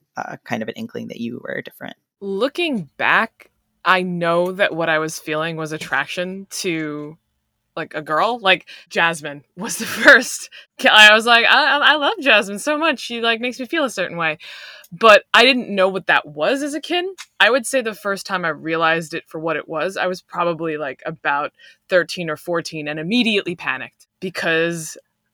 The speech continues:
Speaker 2: growing up the way I did, that's just not ways that you were supposed to feel.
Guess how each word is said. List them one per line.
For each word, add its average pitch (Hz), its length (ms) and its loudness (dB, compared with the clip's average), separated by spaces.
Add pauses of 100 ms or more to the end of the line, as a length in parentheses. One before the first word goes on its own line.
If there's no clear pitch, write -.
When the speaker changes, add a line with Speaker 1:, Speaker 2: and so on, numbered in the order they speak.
(280)
Speaker 2:
growing 165 320 0
up 160 120 -10
the 175 80 -6
way 170 140 0
I 185 100 0
did, 302 360 -4
that's 180 280 -2
just 185 180 -12
not 180 180 -4
ways 175 240 -4
that 160 100 -14
you 170 140 -8
were 160 80 -6
supposed 160 380 -10
to - 80 -20
feel. - 280 -16